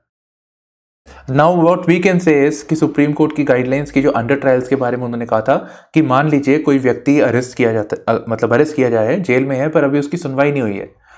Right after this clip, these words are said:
अब मान लीजिए कि क-, क्राइम की पनिशमेंट थी सात साल, जिसके लिए उसको चार्जशीट किया गया है, तो अगर उसका आधा टर्म भी उन्होंने पूरा कर लिया है,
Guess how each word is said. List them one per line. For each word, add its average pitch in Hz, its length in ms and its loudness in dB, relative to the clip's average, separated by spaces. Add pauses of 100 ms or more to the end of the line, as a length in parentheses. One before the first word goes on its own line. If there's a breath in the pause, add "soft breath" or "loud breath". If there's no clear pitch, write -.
(260 soft breath)
अब 131 100 0
मान 143 200 2
लीजिए 156 280 2
कि 160 120 -4
क-, 160 140 -6
क्राइम 147 380 0
की 160 120 0
पनिशमेंट 147 460 -2
थी 180 40 -2
सात 123 300 0
साल, 104 200 -2
जिसके 123 260 -2
लिए 131 120 0
उसको 120 260 -4
चार्जशीट 110 540 -4
किया 98 140 -8
गया 98 180 -10
है, 95 120 -14 (300 loud breath)
तो 175 80 2
अगर 202 200 2
उसका 190 200 0
आधा 143 340 2
टर्म 175 260 0
भी 165 80 0
उन्होंने 160 240 0
पूरा 147 260 0
कर 139 180 0
लिया 143 260 0
है, - 280 -4